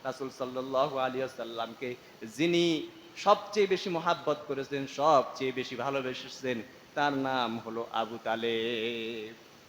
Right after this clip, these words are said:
তার নাম কি? আবু তালেব। ভাইরা আমার, রাসূল সাল্লাল্লাহু আলাইহি ওয়াসাল্লামের বয়স যখন পনেরো বছর, কত বছর?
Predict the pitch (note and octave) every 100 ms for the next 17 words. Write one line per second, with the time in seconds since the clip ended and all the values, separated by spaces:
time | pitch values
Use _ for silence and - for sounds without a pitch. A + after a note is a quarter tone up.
0 | - - - - - E3+ F#3+ A3 A3+ A#3+
1 | A#3 F3 B2+ - - - - - - -
2 | A2+ A2 G#2 A#2 A2+ A#2 - - - -
3 | - - D3 D#3 D3+ D#3 F3 F3 - -
4 | - - F3 F3+ A3+ A3 A#3 A#3 A#3 A#3
5 | A3+ A#3 A#3 A3+ A3+ A3+ A#3 A3 G3+ A3+
6 | A3+ - G#3+ A3+ A3+ A3 A3+ A3+ A#3 A#3
7 | A3 F3+ D#3+ G#3+ A3+ A3+ A3 A3+